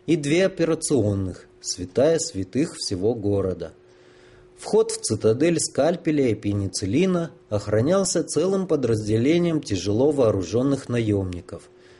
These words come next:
бывших сталкеров, единственных воинов подземки, которых невозможно было подкупить.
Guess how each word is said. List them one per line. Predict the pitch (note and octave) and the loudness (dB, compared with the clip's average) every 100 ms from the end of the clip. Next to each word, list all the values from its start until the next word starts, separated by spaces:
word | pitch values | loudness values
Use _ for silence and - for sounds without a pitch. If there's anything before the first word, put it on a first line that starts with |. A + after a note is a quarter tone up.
| - | -18
бывших | - A2+ E3+ - D3 | -2 0 0 -2 -4
сталкеров, | - - G#2+ F#2+ - F2+ F2 - - - - - - | -4 0 2 0 -4 -10 -10 -12 -20 -20 -20 -20 -6
единственных | G2 A#2+ G3 G#3 F#3+ F3+ F3 - | -2 2 2 2 0 0 0 0
воинов | B2+ D3+ C#3+ A#2 | 0 2 2 -2
подземки, | - G2 F2 A#2 F3+ F3+ D3 | -4 -6 -2 0 2 0 -4
которых | - A2 A2 C#3+ D3 | -4 -2 0 0 0
невозможно | A2+ G2+ F#2+ F#2 A2 C3 B2 | -2 -2 -2 -2 -2 0 -2
было | A2 A2+ | 0 0
подкупить. | - A2 G#2+ - A#2 G2+ E2 - | 0 -2 -2 -8 -6 -6 -8 -12